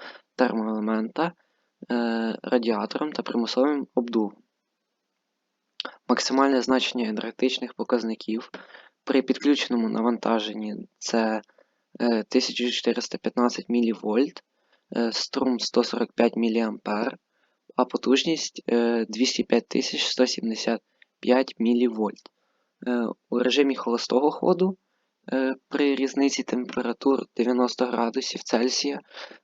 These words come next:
е, напруга, е, чотири цілих одна десята вольти, при різниці температур сто градусів Цельсія п'ять цілих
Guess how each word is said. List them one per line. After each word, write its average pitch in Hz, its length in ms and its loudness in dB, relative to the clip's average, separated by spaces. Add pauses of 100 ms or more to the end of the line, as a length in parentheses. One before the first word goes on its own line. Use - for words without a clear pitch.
(120)
е, 123 340 6
напруга, 127 760 6
е, 110 480 0
чотири 139 400 6
цілих 120 520 0 (600)
одна 123 340 2
десята 113 680 0 (220)
вольти, 120 520 2 (720)
при 127 260 2
різниці 123 420 2
температур 113 600 -2
сто - 400 0
градусів 127 560 -2
Цельсія 160 600 0 (320)
п'ять 127 280 2
цілих 147 420 0